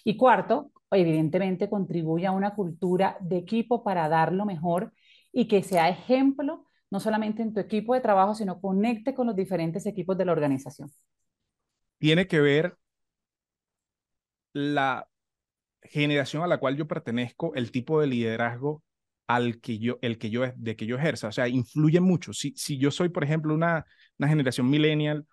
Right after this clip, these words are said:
Speaker 2: o boomer, influye el tipo de lidera-, in-, influye la cultura con la que yo crecí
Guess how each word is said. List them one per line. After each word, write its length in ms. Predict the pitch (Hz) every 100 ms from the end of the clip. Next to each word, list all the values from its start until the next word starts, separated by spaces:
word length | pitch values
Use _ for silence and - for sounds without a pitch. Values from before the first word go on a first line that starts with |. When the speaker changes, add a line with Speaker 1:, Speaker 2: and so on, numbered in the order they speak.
| _
Speaker 2:
o 240 | - 113 113
boomer, 460 | 143 143 147 151 - _ _
influye 540 | - 131 156 147 185 -
el 140 | 135 -
tipo 260 | 151 196
de 80 | 160
lidera-, 380 | 127 120 123 143
in-, 180 | 123 123
influye 340 | 123 - 170
la 140 | 190 160
cultura 420 | 120 110 151 170
con 140 | 165
la 80 | 131
que 160 | - 110
yo 260 | 110 120 -
crecí 520 | 151 - 160 156